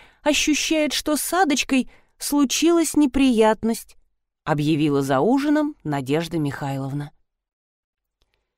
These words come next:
«Лично у меня давно нет хороших новостей», не упустил момента пожаловаться Никита. «Сижу на жёсткой диете,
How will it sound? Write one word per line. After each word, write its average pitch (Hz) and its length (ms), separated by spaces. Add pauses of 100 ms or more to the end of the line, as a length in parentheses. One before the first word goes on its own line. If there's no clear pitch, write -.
(540)
«Лично 185 540
у 226 80
меня 247 380
давно 202 520
нет 185 240
хороших 170 520
новостей», 156 720 (340)
не 147 160
упустил 143 500
момента 139 460
пожаловаться 156 720
Никита. 139 540 (640)
«Сижу 170 480
на 170 160
жёсткой 151 520
диете, 247 840